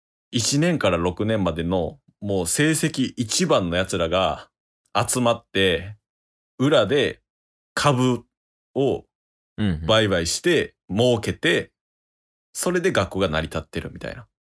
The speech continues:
Speaker 2: へー。
Speaker 1: で、まあ、そういうストーリーから一年生が株の世界へ入っ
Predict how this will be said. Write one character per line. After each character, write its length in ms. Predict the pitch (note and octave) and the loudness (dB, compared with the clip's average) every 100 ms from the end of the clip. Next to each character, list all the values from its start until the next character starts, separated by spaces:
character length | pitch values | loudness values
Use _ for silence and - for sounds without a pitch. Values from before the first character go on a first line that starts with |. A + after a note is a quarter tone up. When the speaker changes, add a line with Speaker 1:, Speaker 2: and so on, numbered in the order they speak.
| _ _ _ - | _ _ _ -2
Speaker 2:
へ 40 | |
ー。 800 | F#2 F2+ F2 F2 F2 F2 F2+ F2+ G2+ _ _ _ | 0 2 2 0 0 0 0 -2 -8 _ _ _
Speaker 1:
で、 80 | - | -4
ま 100 | E3+ | -2
あ、 20 | B2+ | 0
そ 180 | - D#3+ | 0 0
う 60 | |
い 40 | D#3+ | 0
う 60 | |
ス 80 | E3 | -2
ト 160 | E3+ D3+ | -2 -2
ー 20 | |
リ 100 | A#2+ | -2
ー 40 | G#2+ | -2
か 120 | C3 | 2
ら 140 | B2+ | 2
一 260 | F#2 F#2 A2 | 2 -2 -4
年 160 | A#2 | -2
生 120 | G2+ E2+ | -2 -4
が 100 | - | -2
株 340 | - G2+ A2+ | -2 0 0
の 240 | G#2+ G#2 | 0 0
世 140 | F#2 A2 | -2 -2
界 180 | G2 D#2 | 0 -2
へ 60 | |
入 160 | D2+ | -2
っ 80 | D#2+ | -4